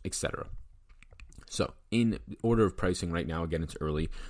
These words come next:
There's going to be way more players than I actually like than this, right? I list on here nineteen players. There's twelve games on the slate. If you were playing a, a hundred fifty lineups, and just say you are somebody who does that, not many probably are out there are, but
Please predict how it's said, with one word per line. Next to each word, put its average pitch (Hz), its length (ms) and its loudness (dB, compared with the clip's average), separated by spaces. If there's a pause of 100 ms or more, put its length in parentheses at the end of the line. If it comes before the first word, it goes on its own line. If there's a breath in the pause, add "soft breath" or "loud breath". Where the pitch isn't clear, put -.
There's 82 120 -2
going 82 160 0
to 82 60 -4
be 85 80 2
way 80 380 2
more 139 180 6
players 104 320 4
than 87 80 -2
I 80 80 0
actually 85 340 0
like 78 220 0
than 80 180 0
this, - 240 0
right? 78 180 0
I 82 100 -2
list 87 280 0
on 82 120 2
here 85 140 2
nineteen 90 440 0
players. 87 400 2 (220 loud breath)
There's 101 140 2
twelve 117 240 6
games 92 240 2
on 90 60 0
the 78 80 0
slate. - 220 -6 (320 loud breath)
If 95 140 -4
you 113 80 6
were 113 100 6
playing 107 360 4
a, 85 200 0 (240)
a 82 80 -2
hundred 127 280 2
fifty 127 220 -2
lineups, 87 500 -2
and 80 260 -2 (200)
just - 160 -4
say 87 80 2
you 78 200 2
are 85 180 4
somebody 78 240 0
who 80 60 -2
does 80 180 2
that, 90 200 -2
not 80 220 -4
many 76 220 -2
probably 76 260 -2
are - 100 -2
out 78 100 0
there 85 120 2
are, 90 160 4
but 80 220 0